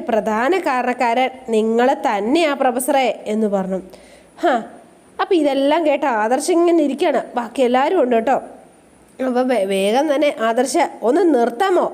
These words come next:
എന്ന് ചോദിച്ചു. അപ്പോൾ ആദർശിന് കലി വന്നു. "എൻ്റെ ഈ അവസ്ഥ കണ്ട് എൻ്റെ അച്ഛൻ നെഞ്ചു പൊട്ടിയിരിക്കുക.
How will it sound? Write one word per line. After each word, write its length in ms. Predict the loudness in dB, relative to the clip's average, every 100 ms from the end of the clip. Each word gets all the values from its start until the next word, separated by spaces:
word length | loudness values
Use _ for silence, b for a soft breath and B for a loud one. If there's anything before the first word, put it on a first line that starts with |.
| -6
എന്ന് 180 | -2 0
ചോദിച്ചു. 320 | -2 -2 -8 -10 B B B B B B -4
അപ്പോൾ 140 | -2 0
ആദർശിന് 340 | 0 0 0 0
കലി 220 | 0 2
വന്നു. 280 | 2 2 0 -2 -6
"എൻ്റെ 260 | -6 -2 0
ഈ 80 | 0
അവസ്ഥ 380 | 0 -2 -2 0 2
കണ്ട് 220 | 2 0 -2 -4
എൻ്റെ 220 | -2 0
അച്ഛൻ 280 | -2 0 0 0
നെഞ്ചു 400 | 0 2 4 2
പൊട്ടിയിരിക്കുക. 540 | 0 0 0 0 0